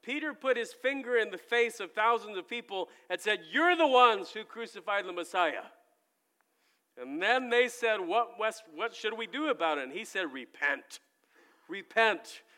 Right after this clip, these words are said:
Trust in Jesus." And at three thousand souls repented that day and were baptized and added to the church. So Peter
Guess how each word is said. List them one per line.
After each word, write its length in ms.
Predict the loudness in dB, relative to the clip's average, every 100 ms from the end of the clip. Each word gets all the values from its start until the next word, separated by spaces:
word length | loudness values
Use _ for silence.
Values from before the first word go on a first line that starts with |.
| _
Trust 400 | -2 4 4 2
in 200 | -6 -6
Jesus." 600 | -6 -6 -6 -6 -8 -8 -20 _ 0
And 180 | 2
at 160 | 2 -2
three 240 | -4 -2
thousand 600 | 0 2 4 4 2 -4
souls 460 | -6 0 2 2 0
repented 520 | -8 -2 4 6 6
that 300 | 6 6 4
day 320 | 2 2 0 -8 -18 _ _ _
and 100 | -14
were 80 | -12
baptized 640 | -6 -6 -8 -10 -10 -10 -10
and 100 | -8
added 300 | -8 -8 -12
to 40 |
the 100 | -14
church. 280 | -10 -8 -8
So 160 | -8 -12
Peter 440 | -6 -2 0 -2